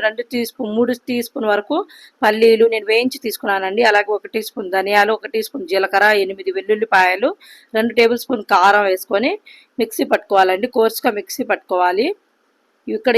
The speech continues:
ఇవన్నీ నేను ముందే వేయించి పెట్టుకున్నానండి. వీడియోలో చూపిస్తున్న విధంగా ఇలాగా మరీ మెత్తని పేస్ట్ లాగా కాకుండా ఇలా కొంచెం పలుకులుగా ఉండేటట్టు మిక్సీ పట్టుకోవాలి. ఇప్పుడు వంకాయలు కూడా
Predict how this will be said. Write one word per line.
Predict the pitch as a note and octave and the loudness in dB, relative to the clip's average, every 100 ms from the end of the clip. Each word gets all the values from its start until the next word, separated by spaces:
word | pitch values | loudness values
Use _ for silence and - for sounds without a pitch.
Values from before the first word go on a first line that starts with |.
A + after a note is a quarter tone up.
| A3+ | 4
ఇవన్నీ | A3 B3 B3+ | 4 2 0
నేను | A3+ A#3 A3 | -2 -6 -8
ముందే | A3+ A#3 | 0 2
వేయించి | G#3+ A3+ - | 2 -2 -6
పెట్టుకున్నానండి. | A3 - G3 F#3+ F#3 F#3+ C4 F#4+ _ _ _ _ _ _ _ _ _ _ | -8 -6 -2 0 -2 -4 -4 -6 _ _ _ _ _ _ _ _ _ _
వీడియోలో | G#3 B3+ C4+ B3+ B3+ | -4 2 4 4 0
చూపిస్తున్న | A#3+ A#3 - G#3 | -4 -6 -6 -4
విధంగా | G3+ G3+ A#3 A3 | -2 -2 0 2
ఇలాగా | G3 F#3+ B3+ G4 _ _ _ G#3 | 2 2 0 -4 _ _ _ -2
మరీ | G#3 C4 | 0 2
మెత్తని | A#3 G#3+ B3 A#3+ | 0 0 -4 0
పేస్ట్ | A3 A3 A3+ | 0 0 0
లాగా | G#3 G#3+ A3 | 2 2 2
కాకుండా | G3+ G#3 A#3 | 2 2 -2
ఇలా | A#3+ A3+ | -2 -2
కొంచెం | A3 A3 A#3 | -4 -4 -2
పలుకులుగా | G#3 G#3 A#3 A3 G#3 | -2 -2 -2 0 0
ఉండేటట్టు | G3 F#3+ G3 - F4 A#4 _ A#3+ | -2 -4 -4 -2 -4 -4 _ -8
మిక్సీ | G#3 - A3+ G3 | -8 -6 -4 -4
పట్టుకోవాలి. | - - F3+ F3 A3 F#4 - _ _ _ - | -4 -2 0 0 -2 -4 -10 _ _ _ -8
ఇప్పుడు | B3+ B3 | 0 2
వంకాయలు | G#3+ G#3+ A3 G#3+ | 2 2 0 2
కూడా | A3+ | 2